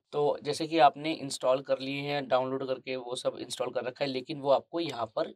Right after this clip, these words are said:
शो नहीं हो रहे हैं। इंस्ट्रूमेंट वाले इसमें आएंगे चैनल रैक में, यहाँ पे इंस्ट्रूमेंट वाले शो नहीं हो रहे हैं और यहाँ पर एफ़एक्स वाले शो नहीं हो रहे हैं। तो उनको कैसे हम लोग अपने, अ, एफ़एल स्टूडियो में असाइन करवाएंगे?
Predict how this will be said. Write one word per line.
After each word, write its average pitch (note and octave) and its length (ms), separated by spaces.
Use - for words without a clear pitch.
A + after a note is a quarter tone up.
शो - 280
नहीं A#2 240
हो G2+ 80
रहे G2+ 120
हैं। G2 200
इंस्ट्रूमेंट C3 500
वाले B2 200
इसमें B2+ 240
आएंगे A#2+ 340
चैनल A#2+ 240
रैक A2+ 180
में, D3 200
यहाँ A2+ 120
पे B2+ 100
इंस्ट्रूमेंट B2 400
वाले B2 180
शो B2 200
नहीं B2+ 200
हो C3 100
रहे B2+ 140
हैं C3+ 240
और A#2 300
यहाँ A#2+ 260
पर C#3 300
एफ़एक्स E3 340
वाले C3+ 240
शो C3+ 220
नहीं A2 200
हो G2 80
रहे G2 100
हैं। G#2+ 200
तो C3 60
उनको C3+ 340
कैसे B2+ 320
हम B2+ 160
लोग D3+ 240
अपने, C#3+ 380
अ, B2 120
एफ़एल C#3 200
स्टूडियो C3+ 480
में D3+ 200
असाइन B2+ 300
करवाएंगे? G#2 440